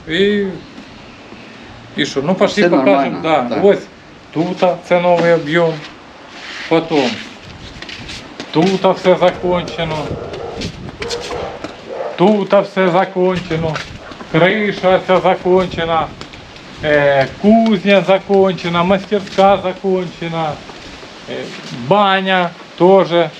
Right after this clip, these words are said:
Speaker 1: закончили.
Speaker 2: Все працює.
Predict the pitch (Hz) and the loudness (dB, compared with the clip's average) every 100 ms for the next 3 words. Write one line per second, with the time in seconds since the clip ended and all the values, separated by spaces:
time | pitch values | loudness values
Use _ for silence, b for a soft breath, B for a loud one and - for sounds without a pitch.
0 | - 120 160 175 175 175 170 156 151 139 | -16 -2 0 0 0 -2 -2 -6 -6 -6
1 | 135 123 - - - - - - - - | -8 -12 -18 -18 -18 -18 -18 -18 -18 -18
2 | - - - - - - - - - - | -18 -18 -18 -18 -18 -18 -20 -20 -20 -18
3 | - - - - - - 151 143 120 110 | -18 -20 -20 -18 -18 -6 -4 -4 -8 -6
4 | 156 139 | -2 0